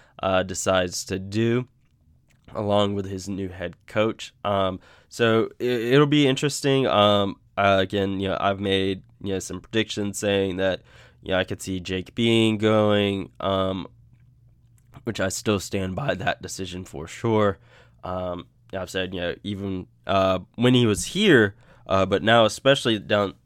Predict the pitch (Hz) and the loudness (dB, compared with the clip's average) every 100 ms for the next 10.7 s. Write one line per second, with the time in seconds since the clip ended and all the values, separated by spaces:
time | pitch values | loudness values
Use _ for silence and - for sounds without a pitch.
0 | - 104 98 73 104 101 101 95 98 101 | -4 -2 -2 -4 -10 -6 -2 0 0 -2
1 | 101 95 98 98 95 101 98 95 92 - | -2 -2 -4 -6 -8 -6 -4 -2 -4 -4
2 | 92 95 95 95 101 101 95 - _ - | -6 -6 -6 -2 2 2 2 -2 _ -6
3 | 95 90 87 78 - - 98 90 - 95 | -2 -2 -2 -6 -14 -10 -10 -8 -8 -10
4 | - 101 95 92 - 90 92 92 98 98 | -10 -8 -6 -4 -6 -8 -8 -10 -8 -8
5 | 87 - - 117 123 120 120 - - - | -10 -14 -4 0 2 2 0 -8 -20 -20
6 | _ - 110 113 113 110 - 107 107 - | _ -14 -2 0 2 0 0 -2 -2 -4
7 | 101 - 104 98 98 95 95 - 92 90 | -8 -6 -4 2 4 4 2 -2 -6 -8
8 | 95 98 98 98 - 92 92 - 98 98 | 0 4 4 4 0 -4 -4 -4 -4 -2
9 | 95 - 92 90 82 - 92 85 90 85 | -6 -8 -8 -8 -8 -8 -8 -6 -6 -8
10 | - 113 113 - 110 107 | -2 -2 0 -2 -4 -4